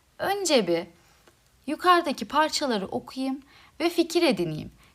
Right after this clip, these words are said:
Fikir edindikten sonra şıkları eleye eleye gidelim. Bakıyorum birinci metnime. Gün bitti, ağaçta neşe söndü. Yaprak ateş oldu, kuş da yakut.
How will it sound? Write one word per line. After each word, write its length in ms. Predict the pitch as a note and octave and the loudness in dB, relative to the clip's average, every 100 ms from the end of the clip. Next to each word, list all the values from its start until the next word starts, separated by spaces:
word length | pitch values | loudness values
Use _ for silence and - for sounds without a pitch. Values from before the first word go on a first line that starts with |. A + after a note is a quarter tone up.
| - | -12
Fikir 260 | F4+ F#4 F4+ | -8 0 0
edindikten 640 | C#4 A#3+ F#3+ - F#3+ F#3+ | 2 0 -2 -2 -4 -2
sonra 520 | - A3 G3+ G#3 A3 - - | -2 0 0 -2 -6 -12 -10
şıkları 460 | - - - F#3+ G3+ | -4 -4 0 0 2
eleye 460 | - C#4+ A#3 F#3+ | 0 2 4 4
eleye 260 | F#3+ C4+ E4+ | 2 0 -2
gidelim. 420 | G3 F3+ - - _ _ _ _ _ _ | -4 -4 -4 -6 _ _ _ _ _ _
Bakıyorum 600 | C4+ F4 F4 F4+ D#4 A#3+ | 2 2 4 2 4 2
birinci 340 | G3+ F3+ E3+ E3+ | 2 0 -2 -4
metnime. 680 | E3 D#3 D#3+ D3+ D3+ G#3+ - - - - _ _ _ B3 | -6 -8 -10 -10 -10 -12 -14 -20 -20 -20 _ _ _ -4
Gün 340 | C#4+ F4+ D#4 | -2 0 0
bitti, 440 | B3 - - - - - | 0 -4 -10 -10 -6 0
ağaçta 480 | C4 B3+ - D4 | 2 2 0 2
neşe 340 | C4 G#3+ - A3+ | 2 2 2 0
söndü. 520 | - F3 D3+ D3 D#3 - - _ F#3+ | -2 -4 -4 -10 -12 -18 -20 _ 0
Yaprak 560 | A3+ A#3 A#3 A3+ - | 0 0 -2 -4 -4
ateş 400 | G3+ A3 G#3+ - | -4 -2 -4 -4
oldu, 440 | D#3+ E3 C3+ E3 - | -6 -6 -8 -10 -14
kuş 300 | - G#3+ - | -8 -6 -4
da 80 | A#3 | -4
yakut. 580 | A3+ E3 D#3+ - - | -2 -4 -6 -14 -20